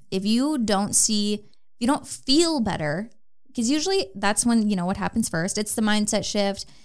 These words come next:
Then you feel better, and then you start to see the physical changes. And so have them take all the pictures and all the things. But I just, I, I have to get them to understand it's,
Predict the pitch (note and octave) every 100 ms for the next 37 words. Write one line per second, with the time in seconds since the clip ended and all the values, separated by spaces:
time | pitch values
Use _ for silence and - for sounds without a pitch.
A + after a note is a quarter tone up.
0 | - - F3+ G#3+ A#3+ A#3+ A#3+ A#3 F#3+ F#3
1 | F#3 F#3 F#3 G3 A3 C4+ C4 A3+ G3+ E3+
2 | E3 - - F#3 F3+ F#3 - E3 F3 F3
3 | F3 F3+ F#3 G3+ G3+ A3 A#3 F3+ G3+ E3
4 | D#3 - - - - - F3+ F3+ F3+ F3+
5 | E3 E3 E3 - E3 - E3 E3+ E3 E3
6 | D#3+ - D#3 D3 - E3 - - - -
7 | - - - - G#3+ A3 B3+ - - G3
8 | G#3 - A3 A#3+ B3 B3+ C4 B3+ B3+ A#3
9 | B3 A3+ A3 A3 G#3+ - - - - -
10 | - B3 A#3 A#3 - F3+ G3 F#3 -